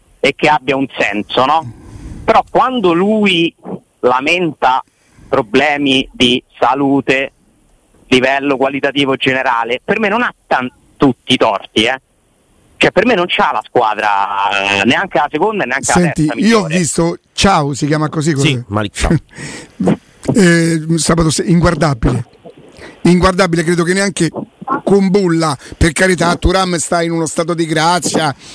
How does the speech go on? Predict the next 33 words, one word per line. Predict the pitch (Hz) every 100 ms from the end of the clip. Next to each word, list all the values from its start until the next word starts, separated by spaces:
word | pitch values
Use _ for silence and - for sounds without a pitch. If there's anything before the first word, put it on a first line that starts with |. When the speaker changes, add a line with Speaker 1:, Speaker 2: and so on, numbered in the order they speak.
| -
Speaker 2:
è | 165
un | 170
giocatore | 151 175 170 170
nuovo | 175 196 185 170
per | 156
cui | 175 180
ancora | - - 170
qual-, | 170
bisognerà | 160 147 165 165 165
prendergli | 160 165 160 160 160
le | 160
misure. | 160 151 156 131 -
Speaker 3:
L'ha | 87
Speaker 2:
Giocatore | - 180 202 226
Speaker 3:
bullizzato, | 214 196
eh. | 214
Speaker 2:
inguardabile, | 202 180 220 190 165 160 135 147 143 131 _ -
inguardabile. | 202 190 165 208 202 160 147 135 135 139 117 - -
Poi | 175
magari | 180 165 165
non | 165
sarà | - 170
Speaker 1:
Sì. | 143
Speaker 2:
sempre | 127 165 135 143
così. | 165 139 127 - - - - -
Tutta | - 294 - 190
questa | 214 175 170
grande | 156 190 196 165
differenza, | 160 165 160 165 160 139 - 131
tutta | 208 214 170
questa | 151 147 147
grande | 151 156 151
differen-, | 147 135 139